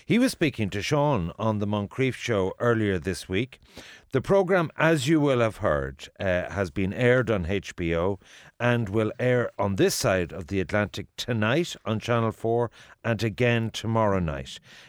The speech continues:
Uh, that is the cue for our preview and review of all the best on the box and on the movies with our good friends Sue Murphy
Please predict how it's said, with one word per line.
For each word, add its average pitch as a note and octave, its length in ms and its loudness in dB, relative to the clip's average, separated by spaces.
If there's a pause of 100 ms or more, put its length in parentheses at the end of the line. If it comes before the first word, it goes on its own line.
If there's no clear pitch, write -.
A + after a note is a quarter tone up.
Uh, G#2+ 240 -2
that D#3 300 2
is E3+ 280 2
the B2+ 100 -2
cue C#3+ 520 2 (300)
for B2+ 540 2
our G2+ 400 2 (100)
preview F#3+ 640 0
and G2+ 320 0
review C#3 640 0
of G2 320 0
all C#3 340 2
the G#2+ 120 -2
best G#2 520 -2
on F2+ 420 -2
the E2+ 80 -6
box - 500 0 (100)
and G#2+ 420 -2
on G#2+ 180 2
the G#2+ 60 -2
movies G2 600 -2
with G2+ 240 -2
our F#2 160 -4
good E3 240 -2
friends D#2 480 -6 (280)
Sue C3+ 240 0
Murphy F#2+ 460 0